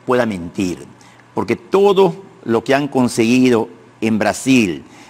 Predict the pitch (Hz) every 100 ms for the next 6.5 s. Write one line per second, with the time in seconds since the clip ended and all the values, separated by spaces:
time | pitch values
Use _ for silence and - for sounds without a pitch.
0 | - - 104 120 135 120 127 131 117 113
1 | 123 131 127 139 143 127 135 135 - -
2 | 160 156 139 151 156 151 127 - - -
3 | 113 113 214 123 135 147 - - 101 101
4 | 123 131 135 135 143 165 226 - - -
5 | 113 139 131 170 175 147 165 180 - 139
6 | 117 143 170 151